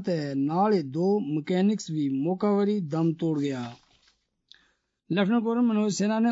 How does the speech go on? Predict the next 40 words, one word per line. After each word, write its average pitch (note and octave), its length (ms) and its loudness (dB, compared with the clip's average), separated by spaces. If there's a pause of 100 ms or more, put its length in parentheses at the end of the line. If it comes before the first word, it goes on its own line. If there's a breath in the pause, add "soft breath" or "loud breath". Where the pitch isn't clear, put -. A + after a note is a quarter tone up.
ادھمپور G3 460 0
میں A3+ 160 2
پیش G3+ 360 0
آیا A3 180 0
سڑک F#3+ 380 -2
حادثہ D#3+ 300 -2
کے F3+ 160 0
دوران F3+ 340 2
ہویا F3+ 220 0 (100)
قیمتی F#3 240 -2
جاناں F3 360 0
کا E3+ 120 -2
زیاں D#3 280 0
ور G3+ 120 0
دکھ E3 340 -2
تے C#3+ 280 -2
صدمہ F#3+ 440 0
کو G#3+ 100 0
اظہار D#3+ 260 0
کیو۔ C#3 460 -4 (480 loud breath)
ایک G#3+ 200 -2
تعزیتی G#3+ 460 2
پیغام A3+ 360 2
میں A#3+ 100 2
ایل G#3 160 -2
جی A3+ 120 -2
نے A#3+ 160 4
سوگوار G3 400 0
کمبھ G3+ 440 0
کے F3 60 2
نال F#3+ 380 2 (340 loud breath)
تعزیت F#3+ 440 2
تے A3 60 2
ہمدردی F3+ 540 2
کو F3+ 140 0
اظہار F3 260 0
کرتا G3+ 420 -2
ہوا A3 200 0
زخمیوں G3 500 0
کی D3 260 0